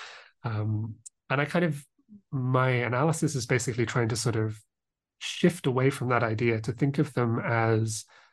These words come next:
basically using the ink cake as a platform for thinking about the relationship between these different forms of graphic art. So it's not like these, these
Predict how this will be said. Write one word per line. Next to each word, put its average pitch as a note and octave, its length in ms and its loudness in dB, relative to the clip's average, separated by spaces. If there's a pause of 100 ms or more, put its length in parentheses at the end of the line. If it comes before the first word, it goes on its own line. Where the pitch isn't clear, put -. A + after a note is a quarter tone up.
(120)
basically D#3+ 360 2
using C3 760 0
the D#3+ 140 -4
ink C3 220 -2
cake A2+ 440 -4
as A2+ 180 0
a A2+ 60 -2
platform B2+ 1000 -2
for B2 580 -4 (920)
thinking C#3 280 2
about A#2 180 2
the A#2 60 -4
relationship A#2 540 -2
between A#2+ 460 -2
these A#2 160 0
different B2+ 300 -6
forms A2 320 -4
of C3+ 80 -10
graphic - 380 -6
art. C3 260 -8 (540)
So - 200 0
it's B2 180 -4
not D3+ 220 4
like C3+ 200 -2
these, A2 340 -2 (160)
these A2 340 0